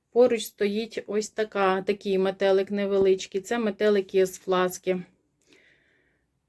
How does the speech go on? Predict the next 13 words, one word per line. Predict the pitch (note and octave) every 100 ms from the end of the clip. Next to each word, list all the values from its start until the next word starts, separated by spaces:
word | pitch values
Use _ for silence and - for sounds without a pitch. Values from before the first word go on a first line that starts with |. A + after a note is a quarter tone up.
| -
Е, | F#3+ F#3+ F#3 F#3 F#3 F#3 F#3 F#3 E3+ - - -
якщо | F#3 F3+ - A#3 A3+ - _ _ _
не | G3+
помиляюсь, | F#3 G3 G3 G3 G#3+ A#3+ G3 G3 - _ _
сорт | - G#3+ G#3+
називається | F#3+ F#3+ F#3 F#3+ F#3+ F3+ F#3
Solar | F3+ G3 G3 F#3 F3+
Dragon. | F3+ G#3 A#3 F#3+ F3
Вони | F#3 G#3+
спочатку | G#3+ F#3+ F#3+ G3 - F3+
йшли | F3+ F#3+
під | F3+ F3+
номером, | F#3+ A#3 A#3+ G#3+ G3+